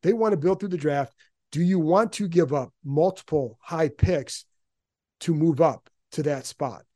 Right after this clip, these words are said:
That would be the question. Is Caleb Williams that good that you're willing to do that? And then, you know, the other part of that is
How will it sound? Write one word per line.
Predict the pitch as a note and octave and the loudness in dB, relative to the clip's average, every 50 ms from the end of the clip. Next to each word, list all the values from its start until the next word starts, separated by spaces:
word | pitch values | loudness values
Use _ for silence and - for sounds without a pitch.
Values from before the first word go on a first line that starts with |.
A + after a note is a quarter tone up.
| _ _ _ _ _ - | _ _ _ _ _ -4
That | - D3 E3 F3+ | -2 -2 0 0
would | F3+ E3 | 0 0
be | D3 E3 | 2 2
the | D#3+ D3 C#3+ | 0 0 -2
question. | - - D#3+ D#3 B2+ - - A2+ G#2+ - | -2 -2 -2 -2 -2 -4 -8 -12 -12 -10
Is | - D3+ C3+ - | -8 -8 -8 -8
Caleb | - - F3 F3+ E3 D3 C3+ | -6 -2 0 0 0 0 0
Williams | D3 F3+ F3 E3 D#3+ D3 C3+ A2 - - | 2 2 4 4 2 2 -2 -8 -12 -16
that | C3+ A#2+ C#3 D3 E3 E3+ D#3 A2+ | -12 -8 -8 -6 -6 -8 -6 2
good | B2+ F3 F#3 E3 D3 C#3 B2 - _ _ _ _ - | 6 6 6 6 6 2 0 -6 _ _ _ _ -10
that | C#3 | -8
you're | C#3+ D3+ | -4 -2
willing | E3 E3+ E3 D#3 | 0 0 0 0
to | C#3+ C3 | -2 -4
do | A#2 C#3+ F#3+ G3+ | -4 -2 -2 0
that? | E3 D#3 D3+ D3 C#3 A2+ _ _ _ - - _ - | 0 0 0 0 -2 -6 _ _ _ -20 -20 _ -10
And | D3+ D3 D3+ | -8 -2 0
then, | D#3+ D#3+ D#3+ D#3+ D#3 D3+ C#3+ - - - | 2 2 2 2 0 0 -4 -10 -8 -6
you | E3+ D3+ | -2 -2
know, | C#3+ | -2
the | B2 C#3 D#3+ | 0 0 2
other | F#3+ A#3 A3 | 4 4 2
part | A3 - D#3+ D#3 D3+ | 2 0 -2 -2 0
of | D3 D3 | 0 0
that | C#3+ C#3 C#3+ C#3+ | 0 0 0 0
is | D3 C#3+ C3+ A#2+ | 0 0 0 -4